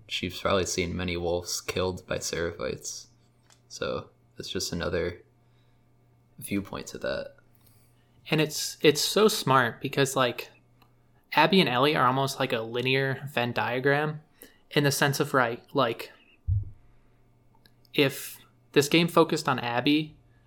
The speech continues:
Speaker 2: we jump in, if there was, like, a whole game about Abby's, Abby's revenge tale, we jump in, like, eighty percent of the way through the game. So we see with her that revenge didn't bring back the people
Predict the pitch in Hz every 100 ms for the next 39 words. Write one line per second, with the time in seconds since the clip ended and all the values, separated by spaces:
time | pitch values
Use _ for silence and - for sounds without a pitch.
0 | - 135 131 147 135 135 127 123 123 -
1 | _ _ _ _ _ _ _ _ _ _
2 | _ _ - 147 165 151 151 135 175 180
3 | 151 139 123 117 127 131 127 123 - 139
4 | 135 127 123 120 120 - 123 113 123 131
5 | 160 151 135 123 135 127 127 127 131 120
6 | 113 113 - - - - - - - -
7 | - - - - - 139 127 123 113 -
8 | - - 147 180 185 214 175 - 120 120
9 | 135 - 131 123 - - _ _ _ 151
10 | 143 147 185 185 - - _ _ _ _
11 | - 147 190 151 143 131 135 135 - 120
12 | - 127 - 120 120 123